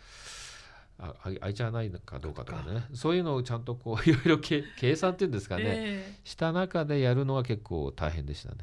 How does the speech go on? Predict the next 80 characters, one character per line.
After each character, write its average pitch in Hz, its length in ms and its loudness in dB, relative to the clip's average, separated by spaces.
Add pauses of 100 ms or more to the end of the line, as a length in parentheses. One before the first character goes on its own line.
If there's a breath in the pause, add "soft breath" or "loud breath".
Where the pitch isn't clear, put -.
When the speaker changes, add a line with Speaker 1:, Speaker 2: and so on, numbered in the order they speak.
(260)
Speaker 2:
そ - 80 -16
う 165 120 -12
な 78 100 -12
ん - 60 -12
で - 40 -14
す 78 60 -10
ね。 87 60 0
Speaker 1:
は 85 120 0
い。 190 540 -8 (120)
Speaker 2:
え 165 220 -12
ー - 20 -20
と、 - 80 -12
こ 185 120 -10
れ 196 80 -6
か 196 80 -6
ら 196 80 -2
も 190 80 -6
ま 180 160 -8
た、 220 260 -14
も 208 140 -6
ち 311 100 -4
ろ 294 100 2
ん 202 120 -2
年 196 220 0
一 175 180 -8
回 196 160 0
発 175 200 -6
行 190 120 -4
さ 196 100 -2
れ 196 80 2
て 196 100 -4
い 196 60 -4
き 196 80 -6
ま 208 140 -2
す - 100 -12
け 185 80 -2
れ 180 80 -2
ど、 175 80 -8
皆 202 200 -2
さ 196 100 -4
ん 180 40 -2
そ 220 120 -6
う - 20 0
い - 20 -8
っ - 20 -16
た 208 100 -2
ご 208 120 -2
苦 302 140 -2
労 277 120 4
も 214 100 -4
ち 208 140 -4
ょ 427 40 0
っ 415 60 -12
と 247 160 4
思 285 260 2
い 370 80 2
浮 330 160 2
か 330 140 4
べ 330 100 -4
な 320 160 0
が 277 140 2
ら 226 140 0 (220 loud breath)
読 254 160 2
ん 233 60 0
で 226 60 0
い 208 80 -4
た 226 80 2
だ 233 100 -2
け 233 100 -2
た 233 120 -2
ら 226 160 0
い 233 40 -6
い 240 120 0
な 240 160 0
と 240 100 -4
思 240 140 0
い 269 40 2
ま 294 140 2
す 269 140 -6
し、 254 260 -4